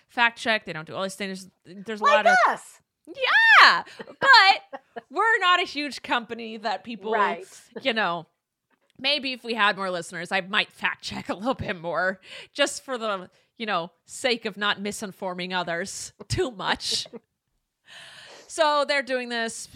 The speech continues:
Speaker 1: and it's like they're all, all these big companies are kinda getting together. They're still advertising on YouTube,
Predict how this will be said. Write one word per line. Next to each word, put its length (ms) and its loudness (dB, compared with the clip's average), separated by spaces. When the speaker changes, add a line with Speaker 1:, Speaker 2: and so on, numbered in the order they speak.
Speaker 1:
and 180 -6
it's 280 -6
like 180 -2
they're 140 -2
all, 160 0
all 160 0
these 160 -4
big 220 -6
companies 360 -8
are 60 -12
kinda 180 -10
getting 220 -10
together. 460 -8
They're 120 -10
still 300 -4
advertising 640 -4
on 300 -12
YouTube, 720 -6